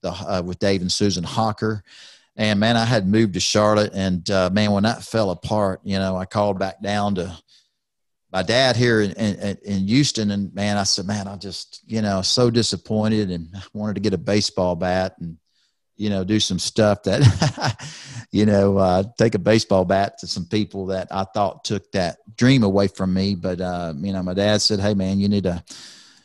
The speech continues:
you just need to keep on keeping on and, uh, keep dreaming big and, uh, keep racing anything you get your hands on." And, uh, it'll all work out, you know. So,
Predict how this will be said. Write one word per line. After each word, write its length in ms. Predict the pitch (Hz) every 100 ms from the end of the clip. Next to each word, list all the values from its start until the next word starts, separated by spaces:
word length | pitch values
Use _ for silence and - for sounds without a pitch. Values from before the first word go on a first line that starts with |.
| _ -
you 140 | 107 110
just 260 | 107 -
need 160 | 117 101
to 40 |
keep 360 | - 123 123 -
on 200 | 113 104
keeping 380 | - 120 104 98
on 260 | 98 98
and, 240 | 87 87 87
uh, 280 | 82 87 90
keep 220 | - 113 -
dreaming 380 | 113 120 113
big 420 | 101 104 104 101 98 - _ -
and, 280 | 98 92 90
uh, 200 | 85 85
keep 240 | - 120 107
racing 320 | 110 - 101
anything 340 | 101 110 110
you 60 | 104
get 160 | 107
your 80 | 98
hands 340 | 113 110 101 95
on." 340 | 95 95 98
And, 240 | 90 90 98
uh, 240 | 95 92
it'll 180 | 107 143
all 200 | 131 107
work 260 | 104 95 101
out, 340 | 95 90 -
you 80 | 107
know. 240 | 101 101
So, 360 | 98 - 110